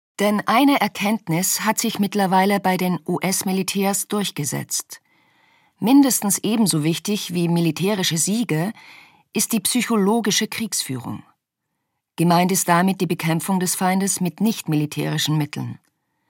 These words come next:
Eine Disziplin, die im gesamten Zweiten Weltkrieg auf allen Seiten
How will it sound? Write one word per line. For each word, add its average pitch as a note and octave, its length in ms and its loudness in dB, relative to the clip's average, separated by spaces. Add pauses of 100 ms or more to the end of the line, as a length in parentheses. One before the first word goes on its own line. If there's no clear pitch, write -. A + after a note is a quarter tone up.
(300)
Eine G3 220 4
Disziplin, G3+ 800 0
die G#3+ 160 -4
im F#3+ 160 0
gesamten F#3 500 2
Zweiten E3+ 400 2
Weltkrieg F3 640 -2
auf E3+ 280 -2
allen F3+ 240 2
Seiten D#3+ 380 0